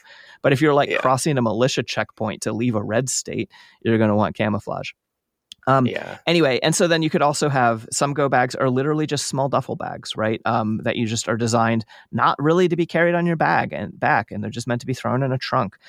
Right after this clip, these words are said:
Speaker 1: And, like, and that's actually a very useful form factor for a lot of stuff. And it might be that your, like,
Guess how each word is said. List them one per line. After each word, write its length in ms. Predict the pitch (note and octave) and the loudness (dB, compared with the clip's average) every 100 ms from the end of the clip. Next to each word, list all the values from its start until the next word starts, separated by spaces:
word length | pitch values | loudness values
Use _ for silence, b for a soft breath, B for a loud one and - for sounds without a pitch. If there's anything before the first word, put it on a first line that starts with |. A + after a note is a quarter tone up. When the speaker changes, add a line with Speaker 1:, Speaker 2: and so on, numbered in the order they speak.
| B B - | B B -2
Speaker 1:
And, 160 | A2+ G#2+ | 0 2
like, 220 | A2 - | 2 -2
and 100 | A#2+ | 0
that's 180 | B2 B2 | 2 2
actually 240 | B2+ - A#2+ | 0 2 0
a 40 | |
very 300 | A2+ A2 A#2+ | 2 2 0
useful 460 | G#2+ A2+ A2 - A2 | 0 -2 -2 -4 -6
form 340 | - A#2+ B2+ | -4 -2 -2
factor 400 | A#2 A2 - - | -2 -6 -6 -12
for 140 | - | -8
a 40 | G#2+ | -4
lot 200 | G#2 G#2 | 0 0
of 80 | G#2+ | -2
stuff. 340 | - A#2 A2+ - B B | -2 0 -2 -6 B B
And 100 | C3+ C#3 | 2 4
it 40 | |
might 200 | D3 B2+ | 4 2
be 100 | D3 | 2
that 140 | C3+ A#2 | 2 2
your, 140 | A#2+ | 0
like, 280 | G#2 G#2 | 0 -4